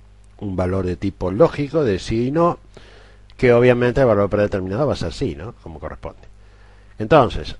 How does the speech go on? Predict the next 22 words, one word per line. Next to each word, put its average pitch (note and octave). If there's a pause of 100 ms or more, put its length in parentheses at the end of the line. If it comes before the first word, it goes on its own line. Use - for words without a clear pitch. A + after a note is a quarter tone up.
habiendo B2+
agregado C3
estos F#2
dos G#2+
campos, B2
nosotros B2
podemos A#2+
utilizar G#2+
esos A#2+
valores B2+ (600)
que A#2+
se A#2+
van C3
a D#3
solicitar C3+
en G#2+
el G2+
momento G#2+
en G#2
que G2
se G2
inicie G2